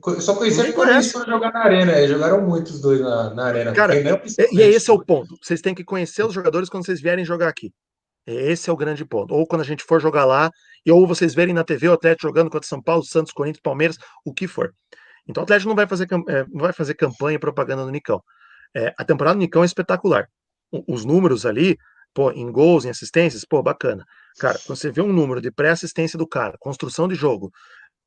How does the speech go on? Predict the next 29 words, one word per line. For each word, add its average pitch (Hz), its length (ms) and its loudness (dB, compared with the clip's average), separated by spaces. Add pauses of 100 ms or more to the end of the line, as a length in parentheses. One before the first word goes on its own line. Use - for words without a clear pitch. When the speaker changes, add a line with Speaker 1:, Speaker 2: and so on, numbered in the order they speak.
(140)
Speaker 2:
é, 110 180 -2
o 131 100 -4
número 151 240 4
da 139 80 2
importância 143 800 0 (580)
dele, 127 360 2 (300)
né, 101 180 -8
em 123 100 -10
termos 139 320 -2
de 175 80 2
gols, 170 320 4
cara, 95 220 -8 (360)
em 147 80 -6
termos 240 220 2
de 214 100 -4 (140)
pontos 208 460 4
corridos, 147 320 -4
eu 180 80 0
não 202 120 -4
tenho 220 200 -2
o - 20 -2
número, 143 320 -4 (400)
mas 123 280 -2
se - 100 0
eu 220 40 4
tivesse, 175 480 2
vocês 185 220 -2
iam, 196 420 -2
cara, 180 280 0